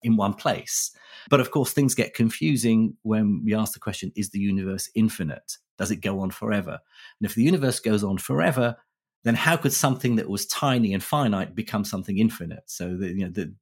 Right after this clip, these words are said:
the Big Bang must also have been infinite in extent. But the bang side of things certainly is, uh, is wrong. I mean, wh-, if, when we talk about something going bang, we mean sound. So, it,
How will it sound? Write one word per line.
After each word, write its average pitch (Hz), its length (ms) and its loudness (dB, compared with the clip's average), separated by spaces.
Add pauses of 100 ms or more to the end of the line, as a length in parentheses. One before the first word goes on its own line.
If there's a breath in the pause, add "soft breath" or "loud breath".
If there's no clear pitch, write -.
(180)
the 127 80 4
Big 120 240 2
Bang 139 220 2
must 120 200 -2
also 131 260 0
have 98 160 -2
been 95 200 -4
infinite 95 460 -6
in 78 80 -6
extent. - 540 -8 (760 loud breath)
But 147 200 0
the - 60 2
bang 180 320 4
side 110 320 4
of 104 80 2
things 110 500 2
certainly 92 680 0
is, 90 340 -6
uh, 85 420 -8 (420)
is 104 160 -2
wrong. 82 300 -2
I 107 80 -4
mean, 107 160 4
wh-, 131 140 2
if, 127 200 -2
when 131 120 4
we 123 140 4 (100)
talk 165 180 0
about 113 200 0
something 104 260 2 (140)
going 92 320 0
bang, 73 540 -4
we 98 120 0
mean 92 460 -2 (220)
sound. 76 560 -2 (480 soft breath)
So, 95 180 -2
it, 98 140 0